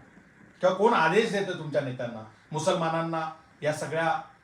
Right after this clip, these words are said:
राजकीय याच्यातून बाहेर ठेवण्याचे आदेश कुणाचे आहेत? मुसलमानांचं नेतृत्व संपवण्याचे आदेश कुणाचे आहेत तुमच्या नेत्याला? त्याचा बोलविता धनी कोण आहे?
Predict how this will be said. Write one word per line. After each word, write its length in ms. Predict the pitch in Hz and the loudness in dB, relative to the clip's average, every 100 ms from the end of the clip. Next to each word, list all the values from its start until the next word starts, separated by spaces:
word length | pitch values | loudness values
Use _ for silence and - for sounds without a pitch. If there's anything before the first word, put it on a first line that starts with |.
| _ | _
राजकीय 460 | 135 143 - 185 180 | -2 -2 -2 -2 0
याच्यातून 420 | 165 170 180 165 | -2 -4 -6 -6
बाहेर 300 | 123 151 196 | -2 -2 -2
ठेवण्याचे 320 | 160 156 160 | -2 -4 -2
आदेश 280 | 151 160 170 | -2 -2 -6
कुणाचे 360 | 160 165 196 135 | -4 -2 -2 -4
आहेत? 100 | 127 - _ _ _ _ _ _ _ _ _ - _ _ _ _ - - - - - | -8 -16 _ _ _ _ _ _ _ _ _ -20 _ _ _ _ -20 -20 -20 -20 -2
मुसलमानांचं 680 | 160 202 196 190 202 202 202 | 4 10 10 12 10 10 10
नेतृत्व 420 | 185 190 233 247 | 10 10 10 10
संपवण्याचे 520 | 226 196 220 220 226 | 10 10 8 2 2
आदेश 340 | 220 185 226 - | 2 2 0 -2
कुणाचे 320 | 196 226 247 | -2 0 0
आहेत 180 | 156 - | -2 -4
तुमच्या 240 | 143 143 | -6 -2
नेत्याला? 400 | 131 127 107 104 - _ _ _ _ _ _ _ _ | -2 -4 -8 -14 -18 _ _ _ _ _ _ _ _
त्याचा 200 | 147 139 | -4 0
बोलविता 420 | 214 220 214 220 226 | 6 6 4 2 2
धनी 180 | 185 | 2
कोण 240 | 202 196 | 0 -4
आहे? 100 | 160 | -4